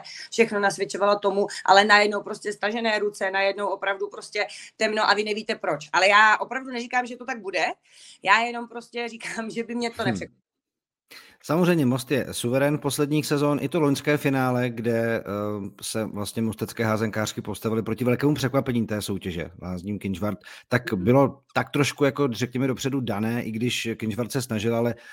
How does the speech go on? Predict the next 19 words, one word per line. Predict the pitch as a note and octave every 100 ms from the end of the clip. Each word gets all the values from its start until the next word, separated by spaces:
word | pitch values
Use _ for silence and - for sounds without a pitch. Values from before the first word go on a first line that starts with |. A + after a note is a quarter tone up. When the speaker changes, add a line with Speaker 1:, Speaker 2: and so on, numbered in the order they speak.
| -
Speaker 2:
to | C#3
utkání | C3 - C3 C3 C3
mělo | B2+ B2
jako | A#2+ B2
jednoznačný | A2+ A#2 A#2 - B2
průběh. | A2 G2+ E2+ - _ _ - -
Letos | B2+ G#3+ A3
já | G#3
bych | G3
jako | E3+ F3+
asi | D3+ -
očekával | C#3+ - D#3+ D3 D3+
něco, | D3+ C3+ D#3+ D3+
něco | D3 C3+ D#3
jiného, | C#3+ C3+ C3 B2+
co | B2+
se | D3+
týká | C#3+ B2+ C#3 C3+
toho, | C3+ C3+ C#3 C3+